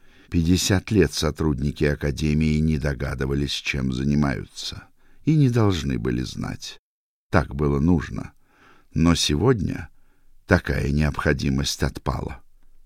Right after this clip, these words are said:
Прежде всего должен вам сообщить, что Академия энциклопедистов — не что иное,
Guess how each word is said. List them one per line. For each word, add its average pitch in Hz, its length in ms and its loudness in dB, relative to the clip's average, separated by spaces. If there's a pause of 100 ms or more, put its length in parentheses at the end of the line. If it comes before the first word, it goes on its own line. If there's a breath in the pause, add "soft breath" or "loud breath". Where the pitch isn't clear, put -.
(260)
Прежде 80 480 4
всего 73 360 2
должен 76 440 4
вам 73 200 4
сообщить, 73 580 0
что 76 280 2
Академия 73 720 2
энциклопедистов — 73 1120 -2
не 76 140 2
что 73 420 0
иное, 85 480 4